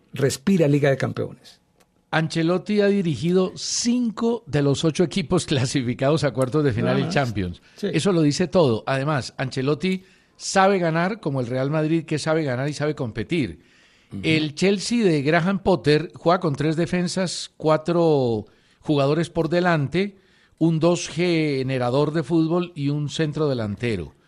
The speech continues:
Speaker 1: Va a jugar
Speaker 2: ¿Qué pasa
Speaker 1: mañana
Speaker 2: el arquero?
Speaker 1: Va, va a jugar mañana con el Everton, ¿no? Falta ver que el Everton, a ver qué pasa, si, si Mina va o no va.
Speaker 2: No, no,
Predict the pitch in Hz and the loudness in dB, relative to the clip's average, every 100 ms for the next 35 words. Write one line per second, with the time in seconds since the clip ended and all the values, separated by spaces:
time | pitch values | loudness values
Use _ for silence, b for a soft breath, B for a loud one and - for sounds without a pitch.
0 | - 127 165 185 226 190 185 208 185 151 | 2 4 8 8 8 6 6 4 4 2
1 | 156 95 80 _ _ - 135 180 151 147 | -2 -2 -8 _ _ 0 0 2 2 2
2 | 175 196 202 196 208 - 139 123 156 175 | 2 2 2 2 2 2 2 4 4 4
3 | 123 131 123 160 156 175 175 190 175 180 | 2 0 0 0 0 2 2 2 2 2
4 | 156 165 139 131 120 113 110 143 139 135 | 0 0 0 -4 -2 -2 -2 -2 0 0
5 | 127 110 95 107 95 110 151 135 135 220 | 0 0 -2 -2 0 2 2 4 6 6
6 | 180 127 139 156 147 135 131 110 104 92 | 6 6 6 6 4 0 -2 -6 -10 -14